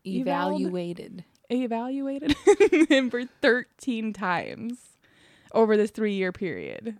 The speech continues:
Speaker 2: So
Speaker 1: Okay.
Speaker 2: he was consistently trying to figure this out.
Speaker 1: Okay.
Speaker 2: Unfortunately, by doing so, he deemed Mark competent to stand trial due to not having proof that he was schizophrenia,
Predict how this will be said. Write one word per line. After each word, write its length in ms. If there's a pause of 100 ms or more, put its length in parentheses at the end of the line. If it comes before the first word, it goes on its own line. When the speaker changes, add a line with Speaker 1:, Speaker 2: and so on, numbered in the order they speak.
Speaker 2:
So 200
Speaker 1:
Okay. 80
Speaker 2:
he 180
was 180 (160)
consistently 1040
trying 320
to 100
figure 220
this 160
out. 260 (100)
Speaker 1:
Okay. 360 (560)
Speaker 2:
Unfortunately, 560
by 140
doing 340
so, 180
he 180
deemed 380
Mark 240
competent 640
to 80
stand 260
trial 500
due 140
to 80
not 260
having 260
proof 500
that 140
he 120
was 160
schizophrenia, 640